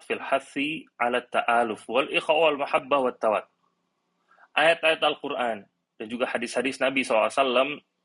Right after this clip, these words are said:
yang menjelaskan tentang masalah pentingnya persatuan, pentingnya menjaga persatuan, itu sangat banyak sekali. Untuk saling mencintai satu sama lain,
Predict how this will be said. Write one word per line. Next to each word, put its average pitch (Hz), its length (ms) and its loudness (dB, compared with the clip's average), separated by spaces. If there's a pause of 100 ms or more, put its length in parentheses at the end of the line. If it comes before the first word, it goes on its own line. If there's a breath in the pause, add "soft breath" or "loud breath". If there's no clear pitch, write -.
yang 156 240 2
menjelaskan 139 560 0
tentang 123 320 -2
masalah 120 380 2
pentingnya 135 420 -2
persatuan, 113 640 0 (560)
pentingnya 135 460 -2
menjaga 123 560 2
persatuan, 120 640 -2
itu 180 240 -12
sangat 214 500 -2
banyak 165 240 2
sekali. 113 300 0 (580)
Untuk 170 220 -4
saling 135 320 4
mencintai 117 560 0
satu 107 180 -2
sama 107 300 0
lain, 107 340 2